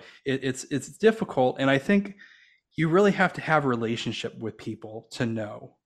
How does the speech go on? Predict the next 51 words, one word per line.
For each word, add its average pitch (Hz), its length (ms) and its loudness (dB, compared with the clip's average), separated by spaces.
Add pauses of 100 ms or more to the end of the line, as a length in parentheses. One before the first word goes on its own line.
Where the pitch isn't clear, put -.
(100)
You 120 120 -2
know, 113 160 -2
you 117 140 -6
have 170 360 0
to, 143 140 -10
it 139 180 -6
has 170 240 0
to - 80 -14
be 170 120 2
more 139 340 4
than, 123 380 0 (480)
uh, 113 260 0
a, 117 340 -2
just 123 280 -6
kind 131 220 0
of 117 160 -2
a, 110 420 -4
a 110 60 -10
quick - 360 -4
interaction 117 600 -2
with 110 120 -8
a 117 40 -12
person. 110 520 -8
You 113 80 -8
have 139 220 -2
to 147 80 -8
get 135 160 -4
to - 120 -6
know 117 260 -2
them. 110 360 -10 (540)
And, 113 460 -6
uh, 107 340 -4
I, 123 100 0
I 139 160 2
will 175 200 2
say, 180 240 0
I 127 100 -2
think 170 200 -2
some 147 240 0
people 139 580 -2 (320)
just 135 160 -2
have 139 220 0
kind 147 200 0
of 123 60 -2
a 117 80 0
discerning 127 540 0
spirit 123 480 -4
by 117 120 -2
the 113 80 -2
Holy 117 240 -4
Spirit 123 440 -4